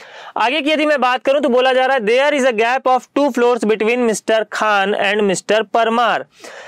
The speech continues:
यानी कि अगर हम बात करें मिस्टर खान की तो मिस्टर खान और मिस्टर परमार के बीच में दो फ्लोर्स का गैप है और ये गैप ऐसा है कि जरूरी नहीं कि मिस्टर परमार मिस्टर खान से ऊपर वाले फ्लोर में रहते हो। It means कि मिस्टर परमार मिस्टर खान से नीचे वाले फ्लोर में भी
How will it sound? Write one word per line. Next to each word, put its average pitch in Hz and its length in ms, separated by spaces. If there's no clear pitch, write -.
यानी 240 240
कि 302 80
अगर 294 200
हम 277 140
बात 254 260
करें 262 180
मिस्टर 233 480
खान 240 340
की 226 160
तो 240 100
मिस्टर 226 480
खान 220 360
और 220 200
मिस्टर 214 360
परमार 202 480
के 233 160
बीच 196 240
में 220 240
दो 214 160
फ्लोर्स 185 360
का 220 140
गैप 185 320
है 233 240
और 226 200
ये 294 160
गैप 247 300
ऐसा 247 280
है 269 140
कि 254 100
जरूरी 226 420
नहीं 294 120
कि 269 100
मिस्टर 262 300
परमार 226 460
मिस्टर 240 320
खान 214 280
से 240 100
ऊपर 233 280
वाले 233 240
फ्लोर 214 240
में 208 140
रहते 196 280
हो। 233 200
It 208 140
means 247 280
कि 247 120
मिस्टर 220 300
परमार 202 400
मिस्टर 214 260
खान 185 240
से 196 100
नीचे 196 260
वाले 185 220
फ्लोर 175 260
में 170 180
भी 294 200